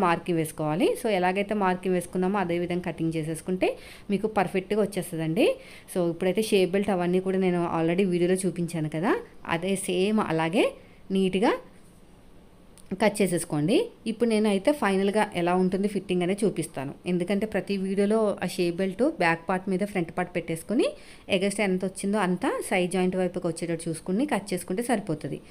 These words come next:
So, ఇప్పుడు నేను సైడ్ జాయింట్ టిప్స్ చెప్తాను. ఇలా మొత్తం కూడా ఫ్రంట్కి ఫ్రంట్కి వచ్చేటట్టు, బ్యాక్ బ్యాక్ వచ్చేటట్టు చూసుకుని నీట్‌గా ఇలాగా జాయిన్ చేసేసుకోండి. ఇప్పుడు సైడ్ జాయిన్ చూపిస్తాను. ఇక్కడ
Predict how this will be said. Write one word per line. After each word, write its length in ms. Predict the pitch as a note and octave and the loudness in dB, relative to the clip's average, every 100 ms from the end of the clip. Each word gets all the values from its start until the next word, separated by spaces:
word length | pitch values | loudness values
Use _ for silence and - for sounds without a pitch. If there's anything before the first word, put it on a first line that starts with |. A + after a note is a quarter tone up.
| - - - | -20 -20 -6
So, 60 | A#3 | -4
ఇప్పుడు 140 | - A3 | 0 2
నేను 120 | A3 | 2
సైడ్ 180 | G#3 F3 | 2 0
జాయింట్ 180 | F#3+ F#3+ | 0 0
టిప్స్ 180 | F3+ - E3 | -2 -4 -8
చెప్తాను. 360 | - D#3+ F#3+ A#4 A#4+ - - - - - - - - - F#3 | -4 -2 2 2 0 -16 -20 -20 -20 -20 -20 -20 -20 -6 -2
ఇలా 100 | F#3+ | 2
మొత్తం 200 | F#3 F#3 G3 | 0 0 0
కూడా 100 | G3 G3 | 0 2
ఫ్రంట్కి 340 | F3+ F3 F3+ | 0 0 -4
ఫ్రంట్కి 280 | F#3 F3 F3 F3 | -2 0 0 -2
వచ్చేటట్టు, 420 | E3+ E3 E3 F3 E3 | -4 -6 -4 -4 -2
బ్యాక్ 260 | E3 E3 E3 F3+ | 0 0 -2 -2
బ్యాక్ 200 | E3 E3 E3+ | -2 -2 -6
వచ్చేటట్టు 320 | E3+ D#3+ D#3+ | -6 -8 -6
చూసుకుని 300 | E3 - B3+ F4+ | -8 0 4 4
నీట్‌గా 400 | G#3+ F#3+ G3 B3+ B4+ - - - - - - | 4 0 2 2 0 -4 -20 -20 -20 -16 -4
ఇలాగా 320 | F#3 F#3 G3+ F#4 B4+ - - - - F3 | 0 0 2 0 -2 -16 -18 -16 -10 2
జాయిన్ 220 | G#3 F#3 F3+ | 4 6 4
చేసేసుకోండి. 540 | D#3 D#3 - D3+ F3+ A#4 - - - - - - - - | 2 0 -2 0 2 2 0 -18 -20 -20 -18 -16 -16 -12
ఇప్పుడు 180 | G#3 A3+ G#3+ | -2 0 4
సైడ్ 180 | G3 F#3+ | 4 6
జాయిన్ 160 | G#3+ G#3 | 6 6
చూపిస్తాను. 520 | F3+ F3+ E3+ F3 F#3+ G4 C#5 - G3+ | 2 -2 -2 -2 2 2 0 -8 -8
ఇక్కడ 200 | - F#3 | -2 0